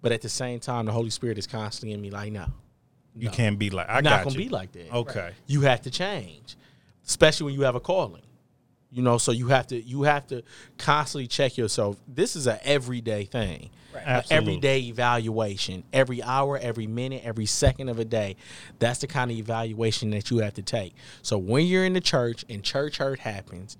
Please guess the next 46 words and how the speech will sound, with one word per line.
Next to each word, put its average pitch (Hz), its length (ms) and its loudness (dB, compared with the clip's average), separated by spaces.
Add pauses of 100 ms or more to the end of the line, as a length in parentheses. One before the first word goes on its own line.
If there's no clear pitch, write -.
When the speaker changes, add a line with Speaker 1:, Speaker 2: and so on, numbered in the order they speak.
(280)
Speaker 1:
you 139 220 -4
have 123 280 2
to 113 180 -8
check 127 520 0 (200)
yourself. 117 1200 2 (1040)
Because 127 380 2 (280)
people 143 260 6
are 131 80 6
gonna 127 180 -2
make 127 260 -4
you 143 80 -6
feel 147 280 0
low. 120 320 -4
Speaker 2:
So 131 220 8
is, 123 100 8
Speaker 1:
People 131 80 2
are 131 40 2
Speaker 2:
is 123 40 -2
Speaker 1:
gonna 139 100 6
Speaker 2:
that 139 140 12
Speaker 1:
make 135 60 8
you 139 40 8
Speaker 2:
where 139 140 10
to 123 60 10
Speaker 1:
feel 113 60 10
Speaker 2:
love 120 100 8 (160)
Speaker 1:
unwanted. 107 60 6
Speaker 2:
those 127 280 10
who 131 120 0
hate 131 320 2
you? 135 140 -6 (720)
Speaker 1:
Exactly. 117 640 2
Speaker 2:
Okay. 90 320 -6 (100)
Speaker 1:
You 139 160 -4
have 139 240 4
to, 117 240 0 (180)
people 156 340 2
are 131 100 4
gonna 127 240 -4
hurt 120 320 -6
you. 120 160 -12 (260)
People 123 300 2
are 127 40 2
gonna 131 180 -4
hate 117 200 -4
you. 123 80 -12